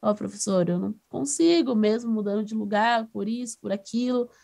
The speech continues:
E eu acho que isso tem muito a ver com, com, com a maturidade também. Eu acho que todo o processo que eu passei foi muito importante pra ser quem eu sou hoje, pra ter passado e conquistado tudo que eu conquistei até então.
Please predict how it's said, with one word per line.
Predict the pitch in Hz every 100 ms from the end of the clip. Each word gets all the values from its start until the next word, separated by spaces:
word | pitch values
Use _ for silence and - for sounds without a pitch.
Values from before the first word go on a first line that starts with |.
| _ _
E | 202 240 247 254
eu | 254
acho | 277 -
que | 285
isso | 285
tem | 294
muito | 269 277
a | 285
ver | 285
com, | 285 294 285
com, | 269 277 254 247 233 226 220 _ _ _ -
com |
a | 262
maturidade | 254 277 277 226 214 254 285
também. | 240 208 196 320 - _ _ _ _ _ _ -
Eu | 208
acho | 214 -
que | -
todo | 214
o | 226
processo | 233 233 208 220 - 214
que | - 208 208
eu | 202
passei | 208 208 - 208 262 359 - _ _ _
foi | _ 214 208
muito | 208 240
importante | 240 220 214 233 247
pra | - 226
ser | 220 220 240 262
quem | 247 208
eu | 214
sou | - 185
hoje, | 240 302 311 330 - _ _ -
pra | 220
ter | 226
passado | 208 202 220 214 202 214
e | 220
conquistado | 214 214 226 - 202 208
tudo | 214 208 220
que | 226 240 240
eu | 226
conquistei | 240 226 233 - 226
até | 226 214
então. | 277 285 175